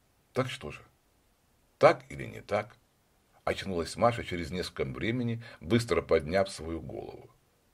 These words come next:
"Так или не так? Э, да что тут думать? Благослови, Господи!" И, спешно перекрестившись, она решительным шагом пошла к ближайшему спуску, огляделась и видит,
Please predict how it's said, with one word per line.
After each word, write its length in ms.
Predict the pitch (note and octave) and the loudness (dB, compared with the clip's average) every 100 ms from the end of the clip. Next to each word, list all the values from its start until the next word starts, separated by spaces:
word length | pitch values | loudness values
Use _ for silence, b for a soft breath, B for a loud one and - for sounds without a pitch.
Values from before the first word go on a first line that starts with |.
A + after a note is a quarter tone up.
| - | -6
"Так 320 | G#2+ A2+ A#2 | 0 0 0
или 160 | G#2 A2+ | -6 -2
не 140 | A#2 | 0
так? 380 | A#2 - - - _ _ _ - | 0 -2 -4 -6 _ _ _ -8
Э, 240 | C#2 G1+ - - _ _ _ _ b b | -4 -4 -6 -14 _ _ _ _ b b
да 180 | E2 E2+ | -2 -2
что 220 | - G#2 | 0 -2
тут 260 | C3 C3+ | -2 -4
думать? 420 | C3+ F#3+ E2 A#2+ - _ _ _ _ _ B B B - | 0 0 0 -4 -14 _ _ _ _ _ B B B -4
Благослови, 720 | F#2 F#2 F2+ - D#2+ G2 C#3 | 0 0 0 0 -2 -2 -6
Господи!" 800 | - C#2 - - - - - - _ _ _ _ | -6 -8 -8 -12 -14 -16 -18 -20 _ _ _ _
И, 260 | C3 F#3 C3 - b - | -2 -2 -6 -16 b -6
спешно 640 | - - D#3 A#2+ E2 E2+ | -6 4 8 8 6 -4
перекрестившись, 1080 | - E2 - D#2+ - - F#3 - C3+ - - _ _ _ _ - | -4 -6 -4 -6 -6 -6 -4 -4 -8 -12 -20 _ _ _ _ -2
она 260 | F2+ G2+ G2 | 4 6 6
решительным 600 | F2+ - A2 D2+ C2+ B1+ | 4 -2 -4 -4 -4 -6
шагом 480 | - C3 D3 A2 - | 2 4 6 4 -2
пошла 360 | C2+ - D#2 C#2+ | -6 0 2 2
к 100 | C2 | 0
ближайшему 720 | C2 C2 F#2+ - - C#2 C2+ | -6 0 0 0 -10 -12 -12
спуску, 560 | - - - - - - _ b | -14 -14 -16 -16 -20 -20 _ b
огляделась 840 | B2 A#2+ D2+ C#2+ B1 B2+ C#3 - - B B B | 8 8 6 -6 0 2 2 -2 -10 B B B
и 160 | C3 | 2
видит, 400 | C3+ F#3+ B2 G#2+ | 2 2 0 -2